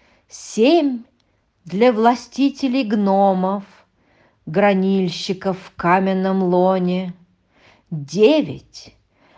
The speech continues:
для девятерых, облеченных в могильный прах.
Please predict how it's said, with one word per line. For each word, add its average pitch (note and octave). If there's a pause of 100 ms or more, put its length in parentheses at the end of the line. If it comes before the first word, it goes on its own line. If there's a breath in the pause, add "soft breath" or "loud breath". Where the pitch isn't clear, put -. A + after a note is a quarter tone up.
для F3+
девятерых, G#3 (1160)
облеченных F#3
в F#3
могильный G#3
прах. E3+